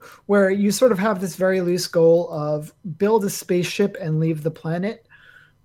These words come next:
But you start off with nothing, right? So you're building shelter to stay away from, like, bad weather, to protect yourselves from raiders. And then you're, like, just studying, researching new types of stuff.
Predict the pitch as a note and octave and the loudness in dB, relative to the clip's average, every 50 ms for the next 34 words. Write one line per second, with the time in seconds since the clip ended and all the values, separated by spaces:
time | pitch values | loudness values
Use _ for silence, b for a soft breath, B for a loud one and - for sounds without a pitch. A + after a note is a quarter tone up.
0 | _ - D3 - F3 E3+ E3+ E3 E3 - F#3+ F#3+ E3+ - - E4 C#4 C#4 B3+ - | _ -16 -8 -4 -2 0 0 0 -2 -2 -4 -6 -6 -4 -4 -2 0 0 0 0
1 | A#3 G3+ G3 G3+ F#3+ - - D#3 C3+ C#3+ D3+ E3 E3+ F#3 - - - - F#3+ F3+ | 0 -2 0 0 -2 -2 -4 -8 -8 -6 -4 -4 -4 -6 -6 -10 -6 -2 0 0
2 | E3+ E3 D#3 D3+ E3 F#3 E3 D#3+ E3+ E3+ D#3 C#3 F3+ G3 G#3 G#3 G3+ G3+ F#3 E3 | 2 2 0 -2 -4 -6 -6 -6 -4 -4 -4 -2 0 0 0 2 0 0 -2 -2
3 | D#3 - F#3+ F3+ F3 E3 F3 F#3 F3+ F3 E3 D#3+ D#3 D#3 D#3+ - - E3 D3+ D3+ | -4 -2 -2 -2 -2 -2 -2 0 2 4 4 4 2 0 -4 -6 -6 -4 -4 -2
4 | D3 C#3+ C#3 C3+ C#3 B B B B B B B _ - - - - F#3 F3 F3 | -4 -4 -6 -10 -12 B B B B B B B _ -18 -14 -4 0 2 4 4
5 | E3 E3+ E3+ E3+ D#3+ E3 - E3+ D#3+ D#3 D#3 D#3 D3+ D3 D3 C#3+ - _ _ _ | 4 4 2 0 0 -4 -4 -4 -2 -2 -2 -2 -4 -4 -6 -10 -12 _ _ _
6 | _ - E3 D3 D3+ D3+ E3 G3+ G#3 G3+ F3+ G3+ G3 F#3+ F#3 F#3 F3 E3 D#3+ D#3 | _ -6 -4 -4 -4 -2 2 2 2 4 4 2 2 2 2 2 2 0 -2 -6
7 | - _ _ - F3 D#3+ - F3 E3 - F#3+ F#3 - - F3+ E3 D#3+ - F3+ D#3+ | -12 _ _ -18 -16 -12 -10 -10 -8 -6 -6 -8 -6 -6 -6 -6 -4 -4 -4 -4
8 | D3+ C#3+ C#3 - - - D#3 D3 D3 D3+ E3+ F#3 F3+ F3 E3 D#3+ D#3 D3+ C3+ - | -4 -4 -6 -10 -10 -8 -8 -8 -6 -6 -4 -4 -2 -2 0 0 -2 -2 -4 -8
9 | - b b b b b b b b b b b _ _ F#3 F3 F3+ F#3+ F#3+ F#3 | -12 b b b b b b b b b b b _ _ -4 -2 0 0 0 0
10 | F3+ F3+ F3+ E3+ E3 D#3 D#3 D#3 D#3 D#3 - - - F#3+ D#3 - - - - - | 0 2 2 2 2 2 0 0 -2 -4 -6 -6 -6 -4 -4 -4 -6 -10 -4 0
11 | F#3+ F#3 F#3+ G3 G3 G3 F#3+ F#3+ F#3 F3+ E3+ D#3 F3 F#3 D#3+ - F#3 F3+ E3+ - | 0 2 2 2 2 2 0 0 -2 -2 -2 -2 -2 -4 -4 -4 -6 -6 -6 -6
12 | - F#3 E3+ E3 D#3+ D#3+ E3+ D#3+ D#3+ - E3+ D#3+ D#3+ - - D3 C3+ - - - | -6 -4 -2 -2 -2 -2 -2 -4 -4 -4 -2 -2 -4 -6 -10 -14 -14 -14 -8 -4
13 | G#3+ G3+ G3+ G3+ G3+ - b | -2 -2 -2 -2 -4 -6 b